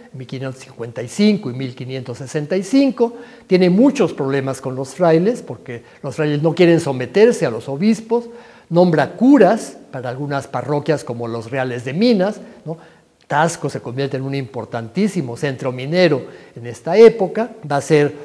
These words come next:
uno de los principales apoyos de los ayuntamientos y de el, lo, los gobiernos, digamos,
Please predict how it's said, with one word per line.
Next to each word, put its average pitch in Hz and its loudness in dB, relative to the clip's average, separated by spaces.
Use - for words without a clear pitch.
uno 151 -4
de 143 0
los 139 -6
principales 151 0
apoyos 139 2
de 131 -6
los 135 -6
ayuntamientos 143 0
y 151 0
de 135 0
el, 123 -8
lo, 139 -10
los 127 -8
gobiernos, 147 4
digamos, 127 -4